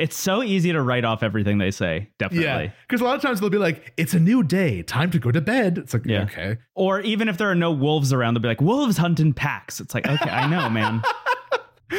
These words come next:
Speaker 2: Um, and when they say stuff like, "It might be fruitful to, like, go back to town and buy stuff," like, yeah, man, that starting town that you might immediately run from has so much in it that will help you out.
Speaker 1: This was the thing. Okay, so,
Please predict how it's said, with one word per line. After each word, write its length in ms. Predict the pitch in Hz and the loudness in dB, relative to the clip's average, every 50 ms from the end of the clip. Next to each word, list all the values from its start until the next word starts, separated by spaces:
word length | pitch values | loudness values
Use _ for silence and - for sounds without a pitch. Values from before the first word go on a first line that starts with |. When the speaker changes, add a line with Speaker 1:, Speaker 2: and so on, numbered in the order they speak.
| 415 415 403 330 - - | -4 -4 -4 -6 -4 -2
Speaker 2:
Um, 600 | - 151 151 151 143 135 127 123 117 120 120 - - | 0 0 0 0 0 0 0 0 0 -2 -4 -6 -6
and 180 | 170 170 165 170 | -4 -2 0 0
when 120 | 190 196 | 0 0
they 100 | 214 226 | 0 0
say 140 | 220 - 240 | 0 0 -2
stuff 260 | - - 208 202 - | 0 0 -2 0 0
like, 180 | 180 170 - - | -2 -2 0 -2
"It 80 | 139 | -2
might 300 | 135 139 143 151 147 - | 0 0 0 -2 -2 -2
be 140 | - 139 127 | 0 0 0
fruitful 540 | 117 - - 139 143 - 139 - 127 120 113 | 0 0 0 -2 -2 -2 -4 -4 0 0 0
to, 100 | 107 - | 2 0
like, 140 | 120 107 98 | 0 0 2
go 160 | 110 110 110 | 0 0 0
back 260 | 98 107 107 107 107 - | 0 0 -2 -2 -2 -4
to 60 | 117 | -6
town 320 | 113 - 123 113 113 110 | -2 0 0 2 2 0
and 100 | 104 98 | 0 -2
buy 180 | 92 104 101 104 | -2 0 0 -2
stuff," 240 | 107 - 139 131 117 | 0 0 -2 0 0
like, 100 | 110 104 113 - - | 0 -2 -4 -8 -4
yeah, 320 | 123 131 147 151 156 160 | -2 -2 0 0 0 0
man, 520 | 147 139 135 131 131 131 127 127 123 117 120 - - - - | 0 2 2 2 4 4 4 2 2 0 -2 -6 -16 -8 -2
that 320 | 147 170 180 175 180 - | 0 0 0 -2 -4 -8
starting 500 | - - - 180 170 170 170 165 156 143 | -8 -4 0 2 2 2 2 2 2 0
town 380 | 123 - 147 139 139 135 131 123 | 0 2 2 2 2 2 2 2
that 80 | 131 | 4
you 100 | 120 120 | 4 4
might 300 | 117 117 117 123 131 - - - | 4 4 2 0 -2 -4 -6 -2
immediately 540 | 131 120 120 120 127 123 120 123 131 123 117 | 0 2 4 4 4 2 2 0 0 0 0
run 240 | 104 110 110 113 113 | 2 2 0 0 0
from 180 | 117 117 104 110 | 0 -2 0 0
has 200 | 123 117 113 117 | 2 2 0 0
so 800 | - - - - - - - 165 160 156 175 180 151 165 190 | -2 -4 -4 -6 -6 -4 -2 -2 0 0 2 2 2 4 2
much 380 | 175 156 147 139 135 123 - - | 2 2 0 0 0 -2 -4 -2
in 160 | 131 131 131 | 0 2 2
it 220 | 120 113 117 - - - - - 147 - | 2 0 -2 -6 -12 -16 -12 -10 -6 -2
that 120 | 139 135 | 0 0
will 120 | 139 139 135 | 2 2 2
help 240 | 143 135 127 - 135 | 2 0 0 2 2
you 160 | 120 113 113 | 2 2 2
out. 240 | 110 110 107 101 156 | 2 0 0 0 0
Speaker 1:
This 200 | 220 311 - - | 0 0 2 2
was 140 | 427 392 277 | 0 2 2
the 80 | 311 | 0
thing. 160 | 262 320 285 226 | 0 0 0 0
Okay, 240 | 214 - - 202 | 0 -2 0 -2
so, 260 | 156 - 190 170 156 | -2 0 0 0 0